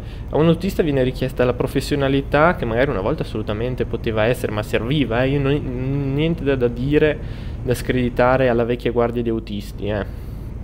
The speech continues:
Questo sia chiaro, perché hanno, eh, portato avanti questo settore come, come adesso. Ehm, però una volta magari serviva davvero saper, eh, sapersi arrangiare per la strada, mettersi a posto il camion,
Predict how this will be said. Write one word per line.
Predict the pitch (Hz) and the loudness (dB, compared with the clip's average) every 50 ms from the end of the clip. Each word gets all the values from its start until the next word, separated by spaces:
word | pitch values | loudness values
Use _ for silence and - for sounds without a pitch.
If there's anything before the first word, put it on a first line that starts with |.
| - - - - - - - - - - - | -10 -10 -10 -10 -10 -10 -10 -10 -8 -8 -6
Questo | - 123 113 - 110 | -6 -6 -4 -4 -4
sia | - 120 104 | -4 -4 -6
chiaro, | - 117 110 110 107 104 | -2 0 2 2 2 2
perché | 107 - - 107 | -2 -4 -4 -2
hanno, | 101 104 101 85 - - - - - - - - - - - - - - | -4 -4 -4 -6 -8 -10 -10 -10 -10 -10 -10 -10 -10 -10 -10 -10 -10 -4
eh, | - 120 120 117 117 | 0 2 2 2 2
portato | - - 123 - 131 127 - | 4 2 2 2 4 2 4
avanti | 123 123 131 131 123 127 123 123 123 120 120 113 | 4 4 4 2 2 0 0 2 2 2 0 0
questo | - 127 120 - | -2 -4 -4 -4
settore | 127 - 120 113 - 127 127 135 139 139 143 131 | -4 -4 -6 -2 0 0 2 4 4 2 2 0
come, | 113 127 120 117 110 104 101 - 113 113 | -2 -2 0 0 0 0 0 -2 -2 -4
come | - 110 110 | -2 -2 0
adesso. | 107 107 104 98 104 110 - - - 104 - - - - - - - - - - - - - - - - - - - - - - - - | 0 2 2 0 0 -2 -4 -8 -8 -8 -8 -10 -10 -10 -8 -8 -8 -10 -10 -10 -10 -10 -10 -10 -10 -10 -10 -12 -12 -12 -12 -12 -10 -6
Ehm, | - 147 139 139 139 139 135 135 131 131 131 131 127 123 123 120 120 113 113 - - - - - - - - - - - - - - - - - - - - - - | -2 2 6 6 6 8 6 6 4 2 0 -2 -2 -2 -2 -2 -2 -4 -6 -10 -14 -14 -14 -14 -14 -14 -14 -14 -14 -14 -12 -12 -14 -14 -14 -14 -14 -14 -14 -16 2
però | - 165 160 151 | 4 6 6 8
una | 139 131 | 6 8
volta | 131 147 175 175 185 | 8 8 8 6 4
magari | 151 135 135 151 180 | 4 6 6 4 4
serviva | 170 - - 127 120 117 127 151 160 143 131 | 2 0 0 0 0 0 0 0 2 2 4
davvero | 117 117 110 113 131 143 143 | 4 4 4 4 4 4 4
saper, | 135 - 127 107 - 123 123 123 120 117 | 2 0 -6 -4 -2 2 4 4 4 4
eh, | 117 113 110 110 107 104 104 104 104 104 104 104 104 107 101 107 | 2 0 0 0 0 0 0 0 0 0 0 0 0 0 -2 -2
sapersi | 110 - 123 - - 127 127 - - | -2 -2 -2 0 0 -2 0 0 -2
arrangiare | 127 123 120 117 113 123 120 117 117 | 0 0 0 0 2 2 2 2 2
per | 113 - 110 | 0 0 -2
la | 110 110 | -2 -2
strada, | 110 - - 131 127 123 123 123 120 120 123 123 123 | -4 -2 0 2 4 4 4 4 2 2 2 0 0
mettersi | 120 117 - 123 117 - | 0 0 0 0 -2 -2
a | 120 - | -6 -4
posto | - 110 - - | -4 -4 -2 -4
il | 110 117 | -4 -2
camion, | - 127 120 120 120 120 120 120 120 120 120 120 120 | 0 0 0 2 0 0 0 0 0 0 0 0 -2